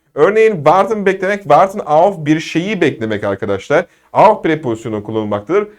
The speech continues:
ve auf akuzatif gerektirir. Ich warte auf den Bus, otobüsü bekliyorum diyor mesela burada.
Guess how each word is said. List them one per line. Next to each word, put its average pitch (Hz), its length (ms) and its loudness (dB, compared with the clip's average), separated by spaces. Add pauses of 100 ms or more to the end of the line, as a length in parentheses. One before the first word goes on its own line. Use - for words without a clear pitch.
(120)
ve 165 280 2
auf 214 300 4 (160)
akuzatif 135 520 -4
gerektirir. 110 560 -4 (240)
Ich 151 120 -6
warte 196 280 2
auf 175 340 2
den 190 220 -2
Bus, 202 300 -4 (260)
otobüsü 190 500 0
bekliyorum 120 460 0
diyor 104 140 -2
mesela 101 480 -2
burada. 127 280 0